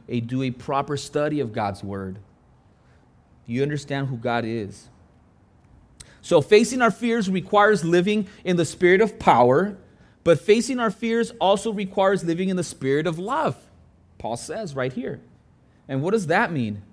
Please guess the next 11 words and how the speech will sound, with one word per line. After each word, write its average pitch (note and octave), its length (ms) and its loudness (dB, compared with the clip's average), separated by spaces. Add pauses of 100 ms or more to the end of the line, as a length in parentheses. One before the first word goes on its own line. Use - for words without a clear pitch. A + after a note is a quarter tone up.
(1300)
Love, A3+ 540 0 (880)
a E3 120 2
love G3+ 440 2 (460)
to F#3 180 0
please G#3+ 640 -2
God. F#2 400 -10 (1120)
A E3 140 0
love G3 540 0 (640)
is D3 140 -6
how F3 140 0
we, E3 280 -4